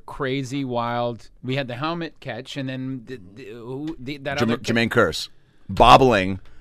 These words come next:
Speaker 2: I mean, <laughs> there's no way you should have caught that.
Speaker 1: six times, and he, yeah. So yeah,
Speaker 2: And then, and
Speaker 1: I'm
Speaker 2: then
Speaker 1: like
Speaker 2: I think, I think I texted you, like,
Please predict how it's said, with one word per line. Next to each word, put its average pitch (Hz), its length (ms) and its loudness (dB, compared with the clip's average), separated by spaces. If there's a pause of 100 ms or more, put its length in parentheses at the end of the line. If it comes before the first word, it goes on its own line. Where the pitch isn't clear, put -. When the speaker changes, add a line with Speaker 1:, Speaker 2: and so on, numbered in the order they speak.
(440)
Speaker 2:
I 143 80 10
mean, 156 300 6
<laughs> - 40 -2
there's 139 220 8
no 185 200 10
way 160 180 10
you 135 60 4
should 117 180 0
have 98 80 0
caught 92 260 0
that. 165 120 -8
Speaker 1:
six - 400 -4
times, 127 600 -4
and 104 120 -6
he, 98 200 -8
yeah. 107 300 -6
So 131 540 2 (100)
yeah, 123 140 4
Speaker 2:
And 113 100 4
then, 123 200 6
and 110 100 0
Speaker 1:
I'm 113 80 2
Speaker 2:
then 117 220 6
Speaker 1:
like 117 80 0 (200)
Speaker 2:
I 104 80 0
think, 131 260 -2 (260)
I 107 60 -2
think 151 200 0
I 139 140 6
texted 117 400 2
you, 95 160 0
like, 80 340 -4